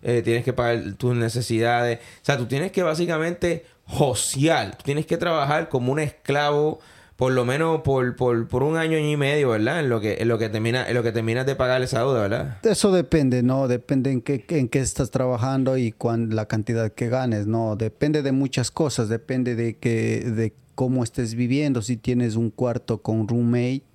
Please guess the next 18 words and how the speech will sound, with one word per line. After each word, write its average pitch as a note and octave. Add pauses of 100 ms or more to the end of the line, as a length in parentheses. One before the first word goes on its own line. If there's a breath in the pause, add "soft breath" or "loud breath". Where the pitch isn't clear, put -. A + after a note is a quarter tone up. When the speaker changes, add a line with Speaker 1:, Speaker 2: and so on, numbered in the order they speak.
(560)
Speaker 2:
te G#2+
sale A2+
menos, B2+
pero G#2
si A2 (120)
rentas A#2
un A#2
solo A#2
cuarto A#2
para A2
ti G#2+
solo, D#3
te -
sale A2+
algo G#2+
más G#2+
caro C#3
y, A#2